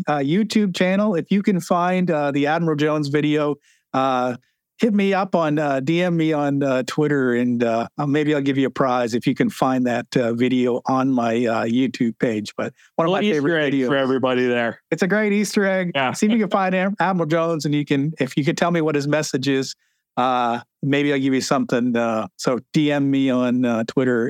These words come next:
Speaker 1: and, uh, I have a prize for whoever can find it first. So, Coach Brew, this has been great. We're gonna put links, uh, to your website on the show. We'll also put links to your podcast,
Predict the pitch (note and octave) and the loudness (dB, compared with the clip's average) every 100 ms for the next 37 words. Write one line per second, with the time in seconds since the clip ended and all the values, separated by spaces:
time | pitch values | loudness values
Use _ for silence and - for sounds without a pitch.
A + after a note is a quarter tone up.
0 | - A#2 A2+ A2+ G#2 - - - - B2 | -2 0 0 0 -2 -8 -16 -14 -4 -2
1 | C3 C#3 C3+ B2+ - B2+ B2 A#2 B2 A#2+ | 0 0 0 -2 0 0 0 0 0 2
2 | A2+ - G#2+ - - A#2+ A2+ A2 - A2 | 0 0 -2 -4 -2 0 0 -2 -2 -2
3 | G2 - - B2+ A2 A2 - _ _ _ | -2 -6 -4 -2 0 -2 -6 _ _ _
4 | _ - G#3 - G3+ F#3 A3+ C#4+ A3 F#3+ | _ 0 0 2 2 2 2 2 2 2
5 | D#3 D3 D3+ D#3 D#3+ F3 A3+ G#3 E3 E3+ | 0 2 0 0 0 0 0 0 0 0
6 | F#3 - E3 C#3+ C3 - G#3+ G3 D#3 D#3 | 0 0 0 0 -2 0 0 2 2 0
7 | D#3+ D#3 D3 C#3 C3 - E3+ D#3 C#3+ C#3+ | 0 0 0 0 0 0 0 0 0 0
8 | D#3 E3+ C#3 D#3+ C#3 C#3+ C3 - C#3 C3 | 0 0 0 0 0 0 -2 -2 0 0
9 | B2 D#3 C#3 D#3 C#3+ C#3+ | 0 -2 -2 0 0 -2